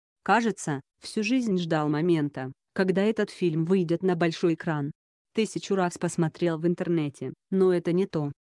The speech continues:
Очень люблю фильмы Шукшина. Преклоняю перед ним голову.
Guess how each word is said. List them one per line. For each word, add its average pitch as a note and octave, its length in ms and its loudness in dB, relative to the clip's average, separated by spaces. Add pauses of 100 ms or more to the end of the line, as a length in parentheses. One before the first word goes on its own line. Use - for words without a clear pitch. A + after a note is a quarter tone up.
(220)
Очень C#4 360 2
люблю G#3+ 340 2
фильмы E3 360 2
Шукшина. D3+ 640 -6 (420)
Преклоняю F#3 600 0
перед F#3 280 -2
ним E3+ 180 2
голову. D3 460 -4